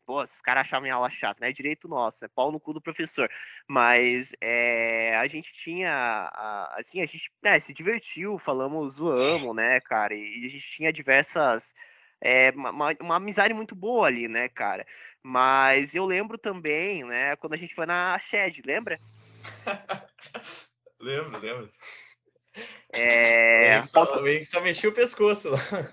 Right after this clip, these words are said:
Speaker 1: É, do cara que, a, aquele dia acho que foi a maior vergonha da minha vida. Não, o Johnny chegou bem assim pra mim e falou, "Não, Pia, vamos sair daqui nove e meia, porque a gente vai chegar lá na shed, vai chegar muito tarde, né?" Eu falei, "Pô, mas nove e meia, cara, a aula acaba às dez, pô, vou ter que gasear a aula pra ir na balada."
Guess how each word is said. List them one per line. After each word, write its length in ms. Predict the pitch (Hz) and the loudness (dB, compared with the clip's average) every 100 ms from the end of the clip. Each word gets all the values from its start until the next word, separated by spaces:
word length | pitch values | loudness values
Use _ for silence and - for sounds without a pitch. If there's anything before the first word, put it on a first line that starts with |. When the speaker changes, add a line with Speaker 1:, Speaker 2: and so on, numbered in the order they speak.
| 165 - 147 131 160 127 | -14 -14 -14 -12 -10 4
Speaker 1:
É, 520 | 123 131 131 117 117 | 8 10 10 8 8
do 100 | 131 | 6
cara 280 | - 151 165 | 6 6 6
que, 120 | 185 - 120 | 2 6 8
a, 380 | 123 117 104 | 10 8 8
aquele 240 | 120 170 175 | 8 6 6
dia 100 | 180 | 6
acho 80 | - | 6
que 40 | |
foi 80 | 190 | 6
a 40 | |
maior 200 | 180 165 | 8 6
vergonha 560 | 214 220 202 147 160 165 | 8 6 8 6 8 8
da 80 | 135 | 8
minha 160 | 120 | 6
vida. 280 | 117 131 151 | 6 4 6
Não, 220 | 196 202 | 8 8
o 60 | 131 | 6
Johnny 260 | 127 151 180 | 8 6 8
chegou 260 | 185 170 | 6 6
bem 140 | 175 190 | 6 6
assim 220 | - 190 | 4 -2
pra 160 | 165 151 | -2 -2
mim 100 | 165 | -4
e 40 | |
falou, 200 | 196 202 | -6 0
"Não, 200 | 262 156 | 2 0
Pia, 200 | - 107 | -2 -6
vamos 200 | 127 127 | -6 -8
sair 140 | 170 160 | -4 -4
daqui 240 | 180 190 | -6 -4
nove 240 | 185 190 | -2 -2
e 40 | 180 | -6
meia, 380 | 147 151 220 339 - _ _ | -4 -2 -2 -4 -12 _ _
porque 120 | - | -6
a 40 | - | 0
gente 60 | |
vai 100 | 180 | 0
chegar 200 | - 180 | 0 -2
lá 100 | 175 175 | 0 -2
na 40 | |
shed, 200 | - 165 | -2 -2
vai 100 | 170 | -2
chegar 180 | 190 190 | -4 -6
muito 220 | 190 - | -8 -8
tarde, 440 | 262 311 254 175 | -4 -2 -2 -4
né?" 120 | 135 139 _ _ _ _ | -6 -8 _ _ _ _
Eu 60 | |
falei, 160 | 180 202 - | -14 -12 -6
"Pô, 120 | - | -6
mas 140 | 247 | -2
nove 220 | 151 302 339 | 0 0 0
e 40 | |
meia, 320 | 170 208 311 | -2 -2 -2
cara, 240 | - 170 131 - | -2 -4 -4 -10
a 60 | 107 | -4
aula 160 | 139 | -4
acaba 260 | - 196 220 | -4 -4 -4
às 120 | 170 | -4
dez, 180 | 160 202 - | -4 -6 -8
pô, 100 | 160 | -16
vou 80 | |
ter 80 | - | -14
que 40 | 156 | -4
gasear 420 | 160 165 156 190 | -4 -4 -4 -2
a 40 | |
aula 220 | 160 196 185 | -2 -4 -6
pra 140 | 147 | -8
ir 60 | 160 | -8
na 80 | |
balada." 580 | 139 113 113 160 165 117 | -8 -8 -8 -10 -12 -18